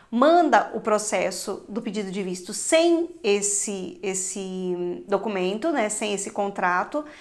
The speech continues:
Eh, enquanto o processo anda, vai procurando esse imóvel, né, contrata pessoas que tenha essa, essa, hum, aptidão, né, que faça esse tipo de serviço à distância.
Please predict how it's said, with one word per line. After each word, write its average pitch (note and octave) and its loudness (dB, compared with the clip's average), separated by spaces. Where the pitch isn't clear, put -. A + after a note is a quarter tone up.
Eh, A#3+ 6
enquanto F#4 6
o E4+ 2
processo A3+ 2
anda, A3+ 2
vai B3 10
procurando A#3 2
esse C4 0
imóvel, G#3 6
né, G#3+ 2
contrata G#3+ 4
pessoas G3 -4
que F3+ -10
tenha G3 -2
essa, F#3+ 0
essa, F#3 -2
hum, F3+ -6
aptidão, A3+ 4
né, B3+ 6
que - -8
faça A3+ 6
esse - -8
tipo A3 -8
de F#3+ -8
serviço F#3+ -4
à G3 4
distância. G#3+ 0